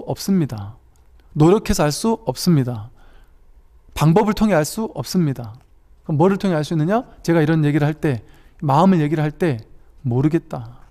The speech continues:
저 스님 뭔 얘기를 할지 모르겠다." 근데 이걸 알려고 막 기를 쓰면, 머리를 굴려서 막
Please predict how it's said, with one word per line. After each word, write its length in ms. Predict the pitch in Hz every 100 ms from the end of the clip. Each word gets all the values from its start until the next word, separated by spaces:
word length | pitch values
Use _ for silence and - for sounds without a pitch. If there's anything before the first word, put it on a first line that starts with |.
| - _ - - - - - - - _ -
저 140 | -
스님 260 | 160 185 170
뭔 200 | 139 170
얘기를 200 | 185 170
할지 220 | 170 170
모르겠다." 640 | 131 131 170 175 175 127 - - _ _ - - - _ -
근데 180 | - 208
이걸 180 | 202 196 123
알려고 340 | 151 202 196
막 140 | 180
기를 240 | - 185 214
쓰면, 360 | - 208 185
머리를 360 | 135 170 196 196
굴려서 420 | - 170 180 175
막 80 | 180